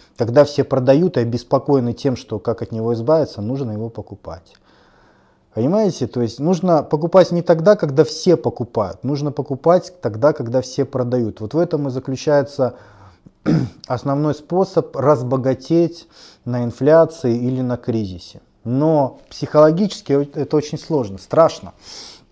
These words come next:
Третье. Умными рождаются или становятся? Я думаю, что всё-таки рождаются, что основные предпосылки интеллектуальные, они заложены от рождения, <clears throat> количество клеток,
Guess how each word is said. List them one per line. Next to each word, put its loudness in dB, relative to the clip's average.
Третье. 4
Умными 2
рождаются 4
или 2
становятся? -4
Я 6
думаю, 4
что 4
всё-таки 4
рождаются, 4
что -2
основные 0
предпосылки -2
интеллектуальные, 0
они -2
заложены -2
от -6
рождения, -2
<clears throat> -2
количество 0
клеток, 2